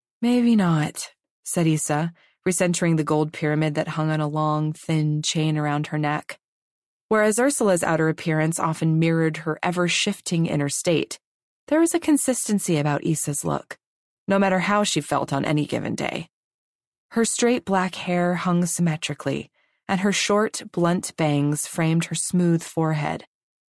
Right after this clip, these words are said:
giving her face an organized look. Upon meeting her,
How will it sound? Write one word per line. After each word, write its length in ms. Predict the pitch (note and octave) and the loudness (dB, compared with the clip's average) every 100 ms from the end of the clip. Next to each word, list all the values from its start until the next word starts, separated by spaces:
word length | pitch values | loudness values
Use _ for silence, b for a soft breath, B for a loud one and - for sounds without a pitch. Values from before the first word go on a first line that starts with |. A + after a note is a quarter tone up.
| _ | _
giving 220 | - B3 C4+ | 0 2 4
her 140 | A#3+ | 2
face 440 | - A3 G#3+ - | 2 2 2 0
an 160 | G#3+ G3 | 0 0
organized 720 | - F#3+ F3+ E3+ D#3+ D#3+ - | 2 0 2 2 2 0 -2
look. 420 | D#3+ D3 - - _ _ _ _ _ _ _ _ | -4 -4 -6 -18 _ _ _ _ _ _ _ _
Upon 320 | B3 D4 D4 | -2 4 6
meeting 280 | A#3+ A#3 A#3+ | 6 6 6
her, 420 | G3 D3+ D3 - | 4 2 0 -4